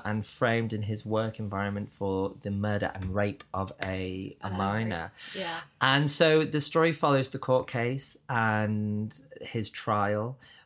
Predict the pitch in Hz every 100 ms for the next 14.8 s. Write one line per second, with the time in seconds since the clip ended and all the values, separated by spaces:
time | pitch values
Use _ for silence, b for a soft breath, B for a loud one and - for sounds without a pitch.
0 | _ - 127 120 - 131 123 117 117 113
1 | 82 - - 123 - - 123 117 110 -
2 | - 123 127 131 120 107 - 110 113 104
3 | 98 - - 107 - 107 104 101 101 104
4 | 95 98 98 101 101 98 98 - 104 95
5 | 101 110 113 113 113 110 92 95 110 b
6 | b b b _ - 107 107 98 107 98
7 | 101 92 95 - - - _ 95 95 95
8 | - 101 98 95 95 95 98 95 85 -
9 | 98 95 95 90 - 95 95 98 - -
10 | - 92 76 - 98 - 104 98 98 101
11 | - - 107 104 104 - 101 101 101 101
12 | 107 - - 139 208 175 190 185 B B
13 | B - 120 127 127 - 131 139 143 135
14 | 135 120 117 117 151 131 113